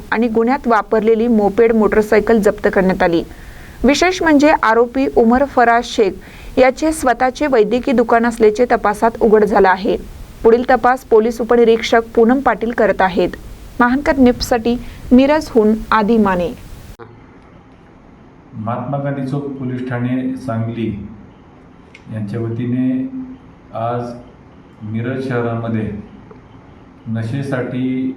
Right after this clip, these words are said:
Speaker 2: औषधी गोळ्यांचा वापर, काळाबाजार साठा व वाहतूक करणाऱ्या टोळीवर कारवाई करण्यात आलेली आहे. जिल्ह्याचे माननीय पोलीस अधीक्षक संदीप घुगे, जिल्ह्याच्या माननीय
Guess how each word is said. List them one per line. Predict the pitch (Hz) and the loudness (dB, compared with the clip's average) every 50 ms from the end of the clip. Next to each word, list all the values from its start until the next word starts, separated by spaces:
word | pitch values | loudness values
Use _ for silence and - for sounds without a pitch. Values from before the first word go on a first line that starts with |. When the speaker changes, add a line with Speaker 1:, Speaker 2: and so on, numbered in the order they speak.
| - - | -10 -10
Speaker 2:
औषधी | 113 117 113 113 - - 123 120 117 127 131 127 131 131 - - - - - - 110 113 | -8 -6 -6 -6 -6 -6 -6 -6 -4 -4 -4 -4 -4 -6 -6 -10 -12 -14 -18 -16 -12 -8
गोळ्यांचा | 113 110 113 113 117 117 113 113 110 123 120 123 123 123 123 123 - - - - - | -6 -6 -4 -4 -4 -4 -4 -6 -6 -6 -6 -4 -4 -6 -6 -8 -12 -14 -16 -20 -12
वापर, | 107 110 110 110 - 123 123 120 120 120 120 120 - - - - - - - - - - - - - - - - - | -6 -6 -6 -6 -6 -6 -6 -4 -4 -6 -8 -12 -16 -18 -20 -20 -20 -20 -20 -20 -20 -20 -20 -20 -20 -20 -20 -18 -10
काळाबाजार | - 110 110 113 113 113 120 120 120 123 123 | -6 -6 -4 -4 -4 -4 -4 -4 -4 -4 -6
साठा | 117 - 117 110 113 113 117 117 110 - 104 - - - - - | -4 -6 -6 -8 -6 -6 -6 -6 -6 -8 -10 -12 -16 -18 -18 -12
व | 117 113 113 | -10 -6 -6
वाहतूक | 110 110 113 - 127 - | -4 -6 -6 -6 -8 -8
करणाऱ्या | - 131 120 117 120 120 117 120 123 123 127 127 - - - - - - - - - - | -6 -6 -6 -6 -6 -6 -4 -4 -4 -6 -6 -8 -10 -14 -20 -20 -20 -20 -20 -20 -18 -12
टोळीवर | - 123 120 120 120 120 123 120 117 | -8 -6 -4 -4 -2 -2 -2 -4 -4
कारवाई | - 123 117 120 120 120 120 120 | -4 -4 -4 -4 -2 -4 -4 -4
करण्यात | 117 117 117 110 110 113 113 113 | -4 -4 -4 -4 -4 -4 -4 -4
आलेली | 110 110 110 110 113 | -4 -4 -4 -4 -4
आहे. | 113 107 107 117 127 - - - - - - - - - - - - - - - - - - - - - - - 127 | -4 -4 -6 -6 -8 -10 -10 -14 -18 -20 -20 -20 -20 -20 -20 -20 -20 -20 -20 -20 -20 -20 -20 -20 -20 -20 -20 -14 -10
जिल्ह्याचे | 120 120 120 127 127 131 127 | -8 -6 -6 -4 -4 -4 -4
माननीय | 127 127 123 123 127 127 131 | -4 -4 -4 -2 -2 -2 -2
पोलीस | 131 131 131 - 131 123 120 117 120 | -2 -4 -4 -6 -6 -6 -6 -6 -6
अधीक्षक | 120 117 120 120 - - 135 131 127 - | -4 -6 -6 -6 -6 -8 -8 -8 -8 -8
संदीप | - 120 113 113 120 120 120 | -8 -6 -6 -4 -4 -6 -6
घुगे, | 117 113 117 120 127 127 127 127 - - - - - - - - - - - - - - - - - - 113 | -6 -4 -4 -4 -4 -6 -6 -8 -12 -14 -18 -20 -20 -20 -20 -20 -20 -20 -20 -20 -20 -20 -20 -20 -20 -14 -10
जिल्ह्याच्या | 113 113 117 120 117 117 117 123 123 123 127 127 - 113 | -6 -6 -4 -4 -4 -6 -6 -4 -4 -4 -6 -8 -8 -6
माननीय | 113 113 117 113 120 120 123 | -6 -6 -6 -6 -4 -4 -4